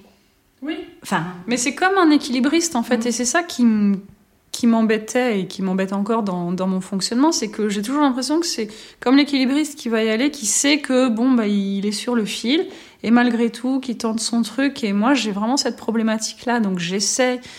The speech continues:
Speaker 1: de, de changer les choses et de me dire aussi que, bah, si un soir, euh, il n'y a pas le super repas qui est prêt à la maison, bah, c'est pas la fin du monde, hein, mes enfants n'en mangeront pas, euh. <laughs> Et puis, euh, voilà, des petites choses comme ça. Et c'est vrai que j'ai relâché la pression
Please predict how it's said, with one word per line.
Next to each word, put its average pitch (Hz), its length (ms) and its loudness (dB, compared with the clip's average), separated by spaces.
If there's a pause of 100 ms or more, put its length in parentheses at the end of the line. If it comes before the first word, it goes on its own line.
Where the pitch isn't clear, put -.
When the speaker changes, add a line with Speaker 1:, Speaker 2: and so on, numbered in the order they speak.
(300)
Speaker 1:
de, 190 340 0
de 190 180 -2
changer 202 360 -2
les 190 140 -2
choses 349 420 -2
et 247 60 2
de 202 120 2
me 202 100 2
dire 202 240 0
aussi 196 380 -2
que, 220 120 -6
bah, 185 160 -2
si 180 180 -4
un 202 100 -2
soir, 220 440 -2
euh, 185 100 -2
il 190 40 -2
n'y 185 40 -2
a 180 60 -4
pas 208 100 -6
le 208 60 -4
super 202 320 -2
repas 196 260 -2
qui 202 120 -6
est - 20 -6
prêt - 180 -6
à 208 60 0
la 202 80 0
maison, 202 220 0
bah, 196 100 -2
c'est 175 100 -10
pas 202 80 -4
la 240 80 -2
fin 233 140 -4
du 196 140 -2
monde, 226 220 -2
hein, 202 80 -2
mes 185 180 -2
enfants 175 260 -8
n'en 190 100 -4
mangeront 185 380 -6
pas, 180 260 -10 (760)
euh. 269 40 8
<laughs> - 1000 -6
Et 233 140 2
puis, 254 340 4
euh, 220 140 4
voilà, 294 240 4
des 285 80 2
petites 226 200 -4
choses 233 220 2
comme 254 200 2
ça. 294 340 2
Et 202 120 2
c'est 202 140 -6
vrai 277 140 2
que 262 60 -2
j'ai 233 80 0
relâché 208 360 0
la 208 100 2
pression 214 480 -2